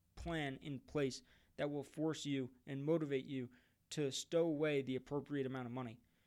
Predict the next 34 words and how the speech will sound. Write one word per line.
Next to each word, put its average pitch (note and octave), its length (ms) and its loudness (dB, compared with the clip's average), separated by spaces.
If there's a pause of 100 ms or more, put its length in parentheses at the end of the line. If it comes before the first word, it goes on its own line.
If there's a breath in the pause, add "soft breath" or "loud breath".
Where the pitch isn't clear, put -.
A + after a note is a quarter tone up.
(720 soft breath)
But F3+ 120 6
ultimately, F#3 600 4
when D#3+ 180 2
it E3 80 -2
comes F#3+ 240 2
to E3+ 140 0
savings, D3+ 580 2 (380)
what E3 160 0
you E3 140 -6
should F3 580 2
do F#3+ 340 2
is D3+ 140 -4
save F3 260 0
about D3+ 300 0
six - 400 -2
months' D#3+ 400 -2
worth D#3 360 2 (140)
of C3 160 -4
living C3+ 400 -2
money. A#2+ 260 -4 (760 soft breath)
So F3 240 4
when E3+ 200 2
you're E3 120 0
putting F#3 380 2
ten F3 280 -2
percent E3+ 500 0
of C#3+ 160 -4
your C#3+ 120 2
money D3+ 300 0
away C#3 300 2
into C#3+ 240 -6
your C3+ 140 0
savings D3 480 -2
account, C#3+ 320 -4